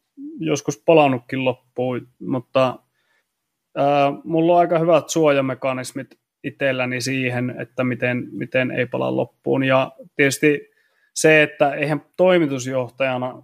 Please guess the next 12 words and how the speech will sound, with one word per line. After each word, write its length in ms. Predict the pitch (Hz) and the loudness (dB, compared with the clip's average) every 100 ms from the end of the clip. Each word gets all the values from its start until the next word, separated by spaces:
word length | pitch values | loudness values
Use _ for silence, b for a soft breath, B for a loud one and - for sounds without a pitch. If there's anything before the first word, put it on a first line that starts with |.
| _ | _
olo 320 | 135 131 123 | -2 -2 -2
tarkoita 440 | 123 127 120 120 127 | -4 -6 -6 -8 -6
sitä, 360 | - 131 120 | -6 -2 -2
että 100 | 120 | -2
sun 140 | 131 120 | -4 -4
pitää 300 | 123 127 123 | 0 2 0
tehdä 220 | 120 120 | -2 -4
tavallaan 680 | - 127 127 123 123 127 - | -2 -2 0 2 0 -2 -2
enemmän 720 | 151 143 127 123 120 120 117 | 0 2 0 -2 -4 -4 -6
töitä, 640 | - 127 120 117 113 - 123 - 135 | -6 -4 -4 -4 -4 -2 -2 -4 -4
vaan 300 | 131 127 123 | 0 0 -2
siis – 460 | 123 131 - - | -4 -4 -6 -8